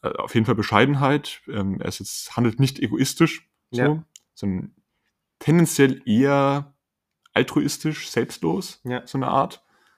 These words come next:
Speaker 1: Ähm, er opfert sich für andere Mitmenschen auf, also er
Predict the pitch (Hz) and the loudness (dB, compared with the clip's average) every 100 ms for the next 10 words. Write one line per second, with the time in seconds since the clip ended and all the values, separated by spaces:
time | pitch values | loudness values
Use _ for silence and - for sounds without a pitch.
0 | _ _ 170 113 110 104 - _ _ _ | _ _ -4 -2 -2 -4 -10 _ _ _
1 | - - - - 143 147 - 117 123 120 | -2 0 0 0 -2 -2 -2 -2 0 -2
2 | 131 - 143 143 - - 151 165 113 113 | -2 -2 -2 -2 -4 -2 -2 -2 -4 -4
3 | - 104 101 104 | 0 0 2 0